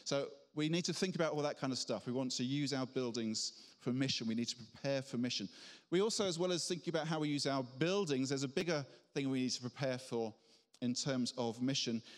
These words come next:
We have increasingly got to think like missionaries. If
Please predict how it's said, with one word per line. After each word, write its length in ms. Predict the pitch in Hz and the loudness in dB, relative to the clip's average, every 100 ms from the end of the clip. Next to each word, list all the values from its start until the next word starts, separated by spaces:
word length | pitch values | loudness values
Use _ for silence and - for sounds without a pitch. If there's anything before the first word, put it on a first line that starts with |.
| - - | -14 -2
We 160 | 160 | 0
have 220 | 170 170 165 - - _ _ - | 2 0 -2 -12 -20 _ _ -6
increasingly 1300 | 175 170 143 - 196 208 185 - 202 190 190 185 180 - - | 0 0 -2 -4 -2 0 0 0 0 2 2 2 -2 -10 -2
got 300 | 165 160 - - - | 0 0 -2 -6 -4
to 100 | 170 | -2
think 600 | 143 - 196 170 147 - | -2 -4 -2 -2 -2 -6
like 340 | 147 135 143 143 - | -2 0 0 -4 -4
missionaries. 1040 | 120 135 139 135 123 104 95 - - - - - _ _ _ _ _ _ _ _ _ _ _ _ _ _ | 0 2 0 0 0 -2 -2 -2 -2 -6 -12 -20 _ _ _ _ _ _ _ _ _ _ _ _ _ _
If 400 | 160 175 147 - | -2 -2 -4 -12